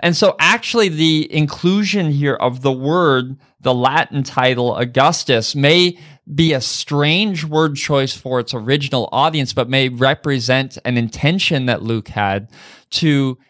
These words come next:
emphasize not the ruler's power and, and the ruler's ability to control, but rather, um, simply to name and place and to put a date on. It's almost in some ways maybe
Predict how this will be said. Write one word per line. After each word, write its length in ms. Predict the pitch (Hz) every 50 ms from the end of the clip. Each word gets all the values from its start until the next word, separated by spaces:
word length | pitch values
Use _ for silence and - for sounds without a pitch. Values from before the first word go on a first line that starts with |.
| _ -
emphasize 800 | - 175 185 175 - 190 170 - 190 175 165 160 147 131 123 139
not 420 | 135 135 143 151 165 170 160 - _ _ _ _ _ _ _ _ -
the 360 | 139 135 139 135 131 131 127
ruler's 580 | 123 135 147 165 180 185 175 165 139 127 117 -
power 720 | - - - 135 147 180 190 160 139 127 127 139 175 180 - 247
and, 220 | - 139 135 -
and 260 | 80 131 135 127 120 117
the 320 | 123 120 117 113 113 110 120
ruler's 460 | 127 143 151 156 151 143 135 123 -
ability 560 | 127 107 - 127 131 135 143 143 131 127 120 -
to 140 | - 127
control, 560 | 113 - 120 110 104 - - 190 202 175 147 120
but 140 | 135 131 90 101
rather, 480 | 135 135 139 139 135 135 135 127 117 - - - - - _ -
um, 200 | - 131 123 - -
simply 500 | - - - - 175 156 - 156 147 143
to 200 | 135 - 151 143
name 480 | 135 131 127 127 135 135 135 131 127
and 140 | 120 117 110
place 420 | - - 127 123 123 123 113 - 131
and 180 | 123 117 110
to 80 | - -
put 240 | - - - 120 113
a 60 | 110
date 340 | 98 - 117 127 135 - -
on. 200 | 110 107 101 80
It's 260 | 110 135 131 - -
almost 420 | 139 156 170 175 170 156 - -
in 80 | 143 127
some 240 | 120 - 135 120 117
ways 240 | 117 113 107 -
maybe 340 | 117 117 110 101 113 110 104